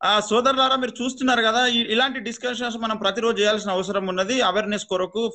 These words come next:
for Christians. ఆ, so మీరు తప్పకుండా కామెంట్ చేయండి, అందరికి కూడా షేర్ చేయండి, ఈ యొక్క, ఆ, లైవ్ కార్యక్రమం అందరికి షేర్ చేయండి. ప్రపంచవ్యాప్తంగా ఉన్నటువంటి తెలుగు ప్రజలందరికీ కూడా వెళ్ళాలి.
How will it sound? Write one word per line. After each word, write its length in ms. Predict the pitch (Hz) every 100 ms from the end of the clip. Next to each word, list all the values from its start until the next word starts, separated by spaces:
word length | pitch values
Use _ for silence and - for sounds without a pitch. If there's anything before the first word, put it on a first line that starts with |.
| 185
for 100 | 180
Christians. 440 | 170 - 214 247 - _ - - - -
ఆ, 160 | - 196 196
so 140 | 269 269
మీరు 120 | 269
తప్పకుండా 480 | 269 220 247 262 254
కామెంట్ 440 | 233 220 254 220
చేయండి, 240 | 233 233
అందరికి 320 | 254 220 269 262
కూడా 140 | 254
షేర్ 300 | 240 240 240
చేయండి, 240 | 233 202
ఈ 120 | 185 196
యొక్క, 200 | 196 185 170 147 131 - -
ఆ, 100 | 147
లైవ్ 260 | 151 190 220
కార్యక్రమం 480 | 202 202 202 190 175
అందరికి 300 | 208 226 -
షేర్ 280 | 196 185
చేయండి. 300 | 185 180 202
ప్రపంచవ్యాప్తంగా 840 | 170 165 190 190 185 175 170 175 170
ఉన్నటువంటి 520 | 160 156 160 160 180
తెలుగు 360 | 190 156 165 156
ప్రజలందరికీ 460 | 147 139 160 151 143
కూడా 140 | 143
వెళ్ళాలి. 560 | 135 147 170 165 202